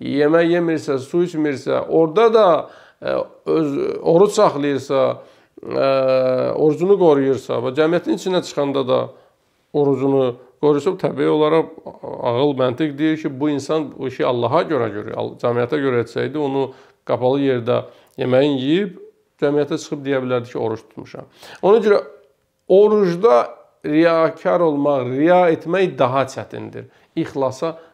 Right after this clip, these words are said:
daha yaxındır. Ona görə də Əhl-i Beyt əleyhimussalam deyir ki, orucun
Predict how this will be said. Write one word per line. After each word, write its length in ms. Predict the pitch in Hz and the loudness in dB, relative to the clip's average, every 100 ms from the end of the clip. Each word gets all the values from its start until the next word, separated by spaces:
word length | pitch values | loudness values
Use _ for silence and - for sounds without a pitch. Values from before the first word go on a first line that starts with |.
| _ | _
daha 220 | 135 127 | -2 0
yaxındır. 360 | 127 107 117 120 | 0 -2 -4 -4
Ona 200 | 143 170 | -2 0
görə 200 | 156 139 | -2 -2
də 80 | 131 | -2
Əhl-i 220 | 117 123 | -4 -4
Beyt 160 | 143 143 | -6 -6
əleyhimussalam 800 | 123 117 123 120 - 123 123 123 | -6 -8 -8 -10 -10 -8 -8 -8
deyir 200 | 123 117 | -10 -10
ki, 200 | - 135 - _ _ - _ _ _ _ | -12 -16 -18 _ _ -20 _ _ _ _
orucun 520 | 151 156 151 139 180 | 0 2 2 2 0